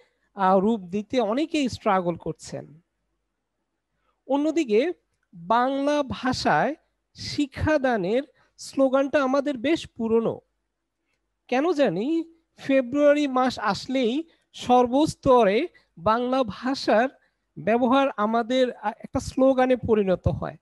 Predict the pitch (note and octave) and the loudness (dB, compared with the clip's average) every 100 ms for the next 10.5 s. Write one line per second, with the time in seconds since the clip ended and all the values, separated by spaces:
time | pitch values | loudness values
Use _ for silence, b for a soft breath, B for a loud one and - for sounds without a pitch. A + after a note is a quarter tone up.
0 | b b b B3+ F4 E4+ _ - F#4+ - | b b b -4 -2 -6 _ 0 0 2
1 | D#4 - C#4 C#4 C4+ D4 E4+ B3+ G#3+ G#3 | -2 2 4 4 4 4 4 0 0 0
2 | F4+ b b - - C4+ - B3 A3+ B3 | 0 b b -14 -4 -4 -2 0 2 0
3 | B3+ C4 - G3 F#3 D3 - _ _ _ | -2 -2 -2 -2 -4 -8 -14 _ _ _
4 | _ _ _ _ G3+ - C4+ C#4+ B3 B3 | _ _ _ _ -12 -4 -4 -2 -6 -4
5 | B3+ C#4+ A#3+ E4 - _ _ _ _ F3+ | -8 -6 -4 -6 -10 _ _ _ _ -8
6 | F3+ - C4 C4+ C4+ C4 C#4 C4+ D4 D4 | -8 -2 0 0 -2 -8 -8 -4 -4 -2
7 | C#4+ A#3 _ _ A#3 A3+ - B3 C#4+ C#4 | -4 -8 _ _ -8 -8 -10 -6 -6 -6
8 | - - - - C#4+ - C#4 A#3+ G#3 F#3+ | -14 -20 -18 -8 -6 -2 0 0 -2 0
9 | G#3+ A#3 D#4+ - _ _ _ _ A3 C4 | -2 0 -4 -10 _ _ _ _ -4 -2
10 | C4+ C4+ G#3+ A3+ | -4 -6 -4 -4